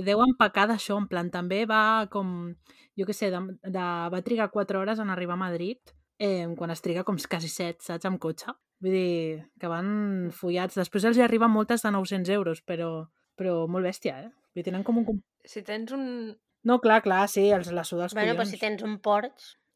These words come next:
Speaker 1: La prova està que va i torna, en plan, <laughs> a dos-cents, m'explico? Vull dir
Speaker 3: <laughs>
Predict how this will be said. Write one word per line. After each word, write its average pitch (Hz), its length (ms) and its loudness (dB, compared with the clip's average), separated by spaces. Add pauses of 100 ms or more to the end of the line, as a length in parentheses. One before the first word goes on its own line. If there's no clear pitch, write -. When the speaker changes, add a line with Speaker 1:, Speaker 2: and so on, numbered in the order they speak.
Speaker 1:
La 185 160 -4
prova 185 260 0
està 190 260 -2
que 202 80 0
va 202 80 4
i 196 60 0
torna, 190 380 -2
en 156 100 -6
plan, 165 220 -4
<laughs> - 240 -14 (300)
a 190 80 -6
dos-cents, 185 600 0
m'explico? 175 440 -8 (720)
Vull 175 240 -8
dir 160 320 -10 (240)
Speaker 3:
<laughs> - 380 -6